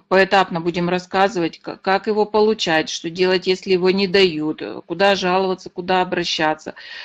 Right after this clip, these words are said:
что делать, если вы сами хотите создать центр, э, в котором вы будете оказывать другим помощь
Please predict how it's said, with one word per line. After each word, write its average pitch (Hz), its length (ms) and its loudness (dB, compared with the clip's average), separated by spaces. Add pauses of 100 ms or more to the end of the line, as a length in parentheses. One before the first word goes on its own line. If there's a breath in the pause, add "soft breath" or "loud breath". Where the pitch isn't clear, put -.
(160 loud breath)
что - 240 0
делать, 196 340 2
если 185 260 -2
вы 180 100 -2
сами 185 340 0
хотите 180 420 -10
создать 170 500 -2
центр, 247 500 0
э, 160 480 -6
в - 80 -20
котором 196 480 0
вы 180 320 2
будете 165 680 -4
оказывать 175 480 -2
другим 202 360 -4
помощь 175 580 -6